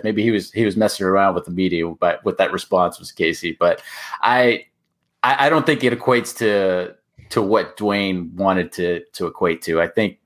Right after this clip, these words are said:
you know, putting your bed together in the morning, it's, I don't know, it's kind of like an automatic thing in my mind.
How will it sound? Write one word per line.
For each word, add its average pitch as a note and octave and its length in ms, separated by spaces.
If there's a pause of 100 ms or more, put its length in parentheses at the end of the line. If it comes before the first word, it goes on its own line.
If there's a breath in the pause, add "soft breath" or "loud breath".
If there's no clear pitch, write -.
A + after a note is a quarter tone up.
(100)
you F#2+ 100
know, F2+ 140 (380)
putting A2 220
your F#2 120
bed F#2 200
together F#2 320
in F2+ 60
the F2+ 80
morning, F2 480
it's, - 420 (540 soft breath)
I G#2 80
don't F#2+ 100
know, F2+ 80
it's F2 80
kind C3 160
of A2+ 60
like G2+ 100
an F#2+ 60
automatic F2 560
thing E2+ 220
in D#2+ 100
my D#2+ 180
mind. E2 300